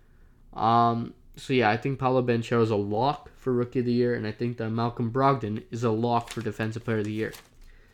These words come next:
Now let's move on. Oh, sorry, I meant Malcolm Brogdon was a lock for Sixth Man of the Year. Now let's move on to Defensive Player of the Year. And so some snubs I have. One is Evan Mobley,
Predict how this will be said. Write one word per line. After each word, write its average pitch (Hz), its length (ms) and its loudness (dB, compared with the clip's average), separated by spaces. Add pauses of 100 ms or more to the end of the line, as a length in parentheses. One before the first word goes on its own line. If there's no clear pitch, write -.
(440)
Now 123 220 2
let's 131 240 0
move 131 300 0
on. 123 360 0 (140)
Oh, 117 240 0
sorry, 107 360 -4
I 107 80 -6
meant 107 320 -6 (240)
Malcolm 113 320 -6
Brogdon 110 340 -4
was 107 140 -10
a 107 60 -6
lock 104 280 -2
for 110 120 -4
Sixth - 300 -4
Man 117 140 -12
of - 60 -12
the - 80 -14
Year. - 220 -16 (680)
Now 127 140 4
let's 127 160 0
move 131 220 0
on 135 240 0
to 175 120 -2
Defensive 185 480 -2
Player 117 160 2
of 113 60 2
the 110 100 -6
Year. - 200 -12 (580)
And 120 440 0
so 135 400 4
some 135 280 -2
snubs 147 360 -2
I 123 120 2
have. 110 440 0 (240)
One 143 280 2
is 123 160 0 (100)
Evan 123 280 2
Mobley, 113 560 -2